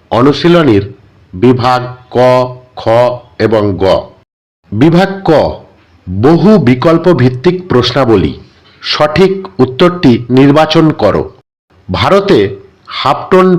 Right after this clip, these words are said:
প্রিন্টিং পদ্ধতি প্রবর্তন করেন উপেন্দ্র কিশোর রায়চৌধুরী।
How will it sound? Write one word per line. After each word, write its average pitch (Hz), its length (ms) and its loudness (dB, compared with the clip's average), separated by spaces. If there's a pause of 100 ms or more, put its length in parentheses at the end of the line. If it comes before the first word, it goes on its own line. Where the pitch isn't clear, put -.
(120)
প্রিন্টিং 165 400 2 (160)
পদ্ধতি 156 480 0
প্রবর্তন 139 600 0
করেন 151 340 0 (960)
উপেন্দ্র 185 400 2 (100)
কিশোর 175 360 2 (300)
রায়চৌধুরী। 120 760 2